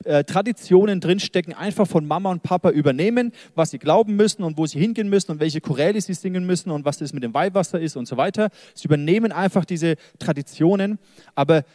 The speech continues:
Glauben und Denken passt mit der Bibel und mit Christen überhaupt nicht zusammen. Das ist eine sehr, eine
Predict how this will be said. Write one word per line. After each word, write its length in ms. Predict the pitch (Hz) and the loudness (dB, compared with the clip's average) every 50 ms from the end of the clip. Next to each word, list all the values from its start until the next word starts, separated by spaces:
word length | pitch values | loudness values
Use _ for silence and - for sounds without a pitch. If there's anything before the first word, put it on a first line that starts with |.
| _ _ | _ _
Glauben 380 | - 139 139 160 208 196 190 | 2 4 6 6 4 4 2
und 160 | 180 160 - 165 | -4 -2 0 -2
Denken 320 | 165 185 180 - 190 170 | -2 -2 -4 -10 -10 -10
passt 320 | - 143 160 156 - - | -6 -6 -6 -6 -6 -8
mit 80 | 143 127 | -6 -8
der 80 | 127 113 | -8 -4
Bibel 280 | - 175 196 190 185 | -4 -4 -4 0 -2
und 120 | 170 139 135 | -2 -2 -2
mit 180 | 135 123 - | -6 -8 -8
Christen 320 | - - 180 165 - - 156 | -6 -6 -6 -6 -6 -12 -8
überhaupt 420 | 151 160 147 120 135 139 - _ | -4 -4 -2 -2 -2 -4 -4 _
nicht 140 | 139 - - | -12 -12 -12
zusammen. 460 | - 113 107 117 107 101 92 85 _ _ _ _ _ _ _ _ _ _ _ _ _ _ _ _ _ _ _ _ _ _ _ _ _ | -14 -10 -10 -8 -8 -8 -12 -14 _ _ _ _ _ _ _ _ _ _ _ _ _ _ _ _ _ _ _ _ _ _ _ _ _
Das 140 | - _ _ | -20 _ _
ist 80 | - - | -4 0
eine 160 | 156 190 190 | 2 2 2
sehr, 340 | 180 - 180 185 214 226 156 | 2 4 4 4 4 4 2
eine 340 | 165 170 170 165 170 160 | -2 -2 0 0 0 -2